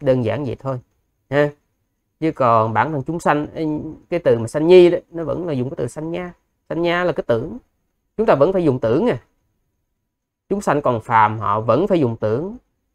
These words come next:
Ha, họ phải dùng tưởng để mà họ làm cái này, làm cái kia.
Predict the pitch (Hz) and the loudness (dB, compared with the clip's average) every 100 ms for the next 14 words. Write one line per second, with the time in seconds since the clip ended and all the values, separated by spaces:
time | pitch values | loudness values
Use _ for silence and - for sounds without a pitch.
0 | _ _ _ _ 156 143 123 110 - 127 | _ _ _ _ -10 -6 -6 -4 2 2
1 | 175 120 113 107 123 190 170 107 120 190 | 4 0 -2 -2 -2 -2 0 0 0 -2
2 | 170 113 110 110 104 104 110 143 143 117 | -4 -6 -8 -8 -4 -2 -2 -4 -2 0
3 | 107 151 135 113 160 - 165 | 0 -2 -4 -6 -10 2 4